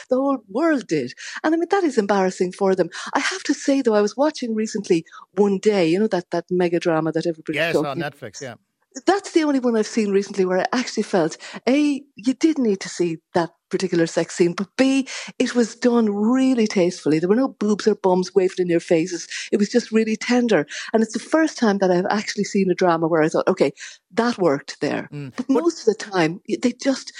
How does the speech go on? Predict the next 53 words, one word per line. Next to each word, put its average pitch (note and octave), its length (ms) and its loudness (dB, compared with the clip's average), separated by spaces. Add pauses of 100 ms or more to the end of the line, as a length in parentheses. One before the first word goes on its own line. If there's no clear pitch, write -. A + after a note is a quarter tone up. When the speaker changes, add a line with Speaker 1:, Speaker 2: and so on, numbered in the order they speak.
(120)
Speaker 1:
it's - 160 -2
gratuitous A#3 840 -2
and F#3+ 140 0
graphic G#3+ 400 -2
and F#3 200 -4
totally A#3 400 0
unnecessary. F#3 640 -2 (160)
Speaker 2:
Uh, F#3+ 120 -6
but G#3 160 -12
w-, F#3 220 -12
one A3+ 180 -2
of D4+ 120 -10
the A#3 60 -16
things G3+ 260 -4
that D3+ 160 0
is, C3+ 300 -6
is A#2 420 -8
worth C#3+ 340 -2
pointing A2 300 -12
out G#2+ 140 -12
is C3+ 200 -8
that D3+ 240 -4
in, F3 640 -2
um, B2+ 320 -4
Normal C3 320 -2
People, B2+ 320 -8
which A#2 240 -6
is G2 100 -14
what A2 200 -8
Paul A2 180 -6
Mescal G#2+ 420 -12 (120)
got A2 140 -12
his F#2+ 100 -20
bits - 220 -16
out A2 200 -6
in, F#3+ 80 0
Speaker 1:
Yeah. - 440 -6
Speaker 2:
um, D#3+ 160 -4 (120)
you G#3+ 100 0
know, G3 140 0
those A3+ 340 -2
scenes, F3 600 -6
uh, B2 160 -10
uh, C3 180 -10
were C#3+ 160 -4
very D#3 560 -6
good E3+ 320 -4
talking C#3 400 -6
around A#2 440 -6
the A#2+ 120 -6
issues A2 300 -6
of G2+ 160 -10
consent. E3+ 760 -2